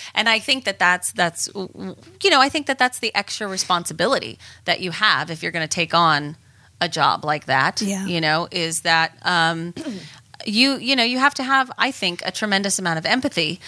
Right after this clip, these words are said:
Speaker 1: but not so much that you indulge everybody. You know,
Speaker 2: Right,
Speaker 1: there's
Speaker 2: yes.
Speaker 1: th-, really this, this piece of, and you, and you have to sort through your own emotions around subjects, and, and really, you know, you have to.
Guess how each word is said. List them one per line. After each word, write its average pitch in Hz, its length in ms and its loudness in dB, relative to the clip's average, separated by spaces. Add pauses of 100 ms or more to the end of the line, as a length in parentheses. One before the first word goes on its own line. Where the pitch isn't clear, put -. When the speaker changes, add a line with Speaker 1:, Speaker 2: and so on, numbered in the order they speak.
(180)
Speaker 1:
but 247 180 2
not 262 280 4
so 294 200 6
much 262 300 4
that 226 120 2
you 226 200 0
indulge 226 480 4
everybody. 180 640 -6 (200)
You 214 140 0
know, 208 220 4
Speaker 2:
Right, 214 120 0
Speaker 1:
there's - 280 4
Speaker 2:
yes. 214 140 2
Speaker 1:
th-, 214 60 -4
really 233 280 0
this, 196 500 2
this 196 220 0
piece 240 360 2
of, 202 140 0 (320)
and 208 160 0
you, 220 100 -2
and 208 240 -2
you 220 100 -4
have 220 120 4
to 220 80 -6
sort 214 320 0
through 202 220 -4
your 190 260 4
own 277 320 6 (840)
emotions 175 840 4 (200)
around 156 540 4
subjects, 165 480 0
and, 220 220 0
and 247 180 2
really, 320 220 6
you 240 260 2
know, 247 100 4
you 220 180 0
have 269 240 2
to. 294 180 -2